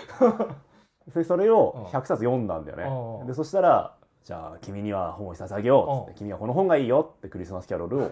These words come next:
Speaker 1: もらった。
Speaker 2: <laughs> 君にはこの本がいいよでクリスマスキャロルをもらうような小学六年生だったの？
Speaker 1: あまりにも本のために強欲に本を読んでいたから、それをちょっとたしなめる意味が、今も振り返るとあったのかもしれない。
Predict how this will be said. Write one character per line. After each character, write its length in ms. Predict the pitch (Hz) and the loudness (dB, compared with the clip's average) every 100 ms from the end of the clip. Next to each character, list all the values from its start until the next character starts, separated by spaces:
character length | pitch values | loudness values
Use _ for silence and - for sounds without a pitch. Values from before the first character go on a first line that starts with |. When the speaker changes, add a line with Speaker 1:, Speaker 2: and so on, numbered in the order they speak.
| - | -6
Speaker 1:
も 80 | 87 | -10
ら 100 | - | -12
っ 20 | _ | _
た。 80 | - _ _ _ | -20 _ _ _
Speaker 2:
<laughs> 320 | _ _ _ | _ _ _
君 220 | 147 180 | -8 -4
に 100 | 269 | -2
は 80 | 180 | -2
こ 160 | - 185 | 0 0
の 100 | 220 | 0
本 180 | 269 | 0
が 100 | 233 | 0
い 100 | 190 | 2
い 20 | 185 | 0
よ 120 | 170 | -2
で 100 | 147 | -2
ク 140 | 202 | -2
リ 120 | 190 | -2
ス 80 | 208 | 0
マ 120 | 214 | -2
ス 60 | 208 | 0
キ 60 | 240 | -2
ャ 60 | |
ロ 80 | 208 | 0
ル 100 | 170 | 0
を 60 | 139 | -2
も 160 | 139 | -2
ら 100 | 147 | -2
う 60 | 160 | -2
よ 100 | 160 | -2
う 20 | |
な 80 | 120 | -4
小 160 | 143 139 | -6 -6
学 160 | 139 | -6
六 180 | 135 151 | -8 -6
年 140 | 147 | -8
生 80 | 139 | -8
だ 80 | 101 | -14
っ 20 | |
た 80 | 104 | -16
の？ 100 | 104 - - - - - | -14 -16 -18 -20 -20 -8
Speaker 1:
あ 80 | 123 | -4
ま 160 | 131 151 | 2 4
り 100 | 160 | 6
に 80 | |
も 300 | 151 110 107 - _ _ _ _ - - | 6 4 0 -6 _ _ _ _ -4 0
本 180 | 135 | 2
の 100 | 120 | 2
た 100 | 110 | 0
め 120 | 120 110 | -2 -4
に 100 | 98 | 0
強 220 | 135 127 | 2 4
欲 160 | 131 | 4
に 80 | 135 | 0
本 100 | 131 | 2
を 40 | 127 | 0
読 180 | 117 | 0
ん 40 | 107 | -2
で 60 | |
い 60 | 107 | -2
た 100 | 110 | -2
か 80 | 92 | -2
ら、 160 | 90 | -4
そ 80 | 110 | -4
れ 60 | 110 | -6
を 20 | |
ち 80 | 123 | -6
ょ 0 | |
っ 40 | |
と 60 | 127 | -8
た 60 | |
し 100 | 127 | -2
な 120 | 139 147 | 0 2
め 120 | 139 | 2
る 80 | 110 | 0
意 40 | |
味 140 | 117 92 | -2 -4
が、 200 | 82 - | -6 -2
今 260 | 156 180 143 | 4 6 6
も 80 | |
振 120 | 131 156 | 6 6
り 80 | 180 | 8
返 100 | 170 | 6
る 60 | |
と 80 | 123 | 6
あ 20 | |
っ 40 | - | 6
た 100 | 120 | 2
の 80 | |
か 80 | 123 | 2
も 80 | 101 | 0
し 100 | - | -2
れ 80 | 85 | -4
な 120 | |
い。 100 | 78 | -6